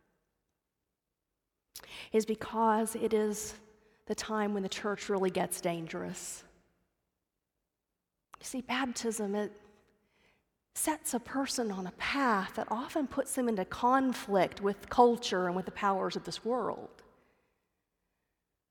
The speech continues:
Baptism is so dangerous, so radical, because through the power of the Holy Spirit, in that moment, that, that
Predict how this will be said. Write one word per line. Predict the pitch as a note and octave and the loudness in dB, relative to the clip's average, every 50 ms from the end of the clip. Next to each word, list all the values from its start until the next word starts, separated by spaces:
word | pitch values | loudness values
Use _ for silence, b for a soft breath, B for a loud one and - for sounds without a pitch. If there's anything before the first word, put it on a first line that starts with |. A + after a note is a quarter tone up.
| _ _ _ _ _ _ - | _ _ _ _ _ _ 2
Baptism | - - G#4+ A4+ - - C#4+ B3 A#3 A#3 A#3 | 4 4 4 2 2 2 2 4 4 4 4
is | A3+ A3 G#3+ | 4 2 2
so | - - - C#4 C4 E4+ F#4+ F4 D4+ B3 A3+ | 0 -2 -2 0 2 4 4 4 4 2 0
dangerous, | G3+ B3 C4 E4 F4 E4 E4+ B3+ A#3+ A#3 A3+ - | 0 2 4 6 6 6 6 4 2 2 2 2
so | - D4 E4+ D4+ | 2 4 4 4
radical, | A#3+ G#3+ C4 C4 D#4 F#4+ A4+ - - - - A3+ F#3 D#3+ D#3 - - - - - - - _ _ _ _ _ _ _ _ _ _ _ _ _ _ _ _ _ _ _ - - - - | 4 4 4 4 6 6 6 4 4 2 0 -2 -2 -2 -2 -4 -6 -10 -18 -20 -20 -20 _ _ _ _ _ _ _ _ _ _ _ _ _ _ _ _ _ _ _ -20 -16 -12 -6
because | - C#4 C4+ - - C#4+ D4 D4 C#4+ C4 - - - - - - - - - _ _ _ _ _ _ _ _ _ _ _ - | -4 -2 -2 0 2 6 6 6 6 6 2 -4 -6 -10 -18 -20 -20 -20 -20 _ _ _ _ _ _ _ _ _ _ _ -2
through | - E4+ | 0 2
the | D#4+ D#4+ | 2 4
power | E4+ - - F4 G4+ F#4+ F4 E4 D4+ | 4 4 6 6 6 6 8 8 8
of | C#4 A#3+ | 6 6
the | B3+ B3 | 4 2
Holy | - - E4 F4 D#4+ D4 C#4 | 4 4 4 4 4 2 0
Spirit, | - - - - - D4+ E4 F4+ D4+ B3 A#3+ - - - - - - - - - - | 0 -2 -2 0 0 2 4 6 6 6 4 4 0 -10 -16 -20 -20 -20 -16 -6 -2
in | E4 F4+ F#4 F#4+ | -2 -2 0 0
that | F#4 F4 - | 0 0 2
moment, | C#4+ D4+ E4 F#4 F4 D4+ B3+ | 4 6 6 6 6 6 4
that, | - E4+ G4 F#4 - - B B B B B B B B B B B - | 2 0 0 0 0 -4 B B B B B B B B B B B 0
that | - - - | 2 2 2